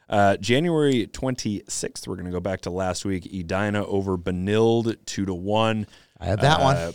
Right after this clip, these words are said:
Speaker 1: par meet course for Edina, low scoring, but they get the win.
Speaker 2: I was there, uh, at the end of the Edina Benilde game 'cause I was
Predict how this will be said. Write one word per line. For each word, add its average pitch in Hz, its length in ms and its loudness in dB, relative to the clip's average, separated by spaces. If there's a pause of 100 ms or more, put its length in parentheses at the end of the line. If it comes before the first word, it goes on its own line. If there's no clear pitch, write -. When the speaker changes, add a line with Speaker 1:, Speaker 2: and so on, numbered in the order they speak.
(120)
Speaker 1:
par 107 320 2
meet 101 360 -4
course 101 400 -2
for - 160 -6
Edina, 90 460 -4
low 87 320 -4
scoring, 98 680 -2
but 82 220 -12
they 90 80 -10
get 85 160 -10
the 87 80 -6
win. 73 280 -12 (300)
Speaker 2:
I 120 580 0
was 117 340 -2
there, 123 400 2 (340)
uh, 98 320 2
at 117 140 -2
the 95 160 -8 (140)
end 120 440 -2
of 113 300 0
the 104 540 0
Edina 104 720 0
Benilde 104 460 -2
game 104 280 -2
'cause - 140 -8
I 110 60 -2
was 101 280 -4